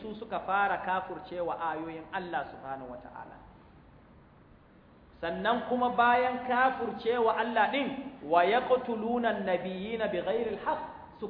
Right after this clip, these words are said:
kashe annabawan da ake tura musu ba da, ba tare da wani haƙƙi ba. Ba tare da wani haƙƙi ba. Akwai wani haƙƙi ma,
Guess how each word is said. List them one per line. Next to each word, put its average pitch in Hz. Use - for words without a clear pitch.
kashe 285
annabawan 240
da 220
ake 220
tura 220
musu 208
ba 208
da, 247
ba 240
tare 269
da 240
wani 208
haƙƙi 190
ba. 139
Ba -
tare 233
da 196
wani 185
haƙƙi 180
ba. 127
Akwai 262
wani 269
haƙƙi 262
ma, 240